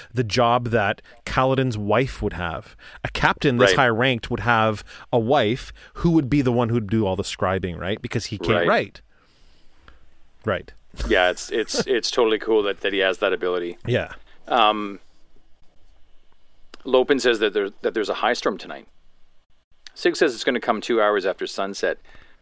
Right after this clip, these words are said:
Speaker 2: He thought you'd wanna make preparations. He'd make extra certain that tonight that Dalinar and his family were being watched.
Speaker 1: Mm-hmm.
Speaker 2: He says, "Thanks for the report. Send back and tell Sigzil his proposed route t-,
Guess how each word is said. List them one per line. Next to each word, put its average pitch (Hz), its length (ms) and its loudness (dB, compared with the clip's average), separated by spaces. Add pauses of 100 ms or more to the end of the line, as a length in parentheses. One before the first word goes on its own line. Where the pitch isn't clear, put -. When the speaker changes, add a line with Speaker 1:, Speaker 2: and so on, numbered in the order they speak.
(140)
Speaker 2:
He 120 100 -4
thought 143 200 4
you'd 117 120 -4
wanna 101 160 0
make 95 160 -4
preparations. 98 720 -4 (1700)
He'd 127 180 -6
make 131 240 2
extra 131 320 0
certain 110 520 -2
that 101 140 -4
tonight 101 360 -4
that - 160 -8
Dalinar 98 380 0
and 87 80 -4
his 85 120 -8
family 95 340 -6
were 80 160 -6
being 80 320 -14
watched. - 580 -6 (120)
Speaker 1:
Mm-hmm. 98 380 -6 (680)
Speaker 2:
He - 60 -16
says, 98 140 -6
"Thanks 117 260 0
for 117 80 -4
the 104 100 2
report. 131 560 0 (300)
Send 113 320 -2
back 110 240 4
and 101 120 -2
tell 107 200 4
Sigzil 110 460 0
his 101 160 0
proposed 107 480 0
route 107 320 -2
t-, 107 120 -12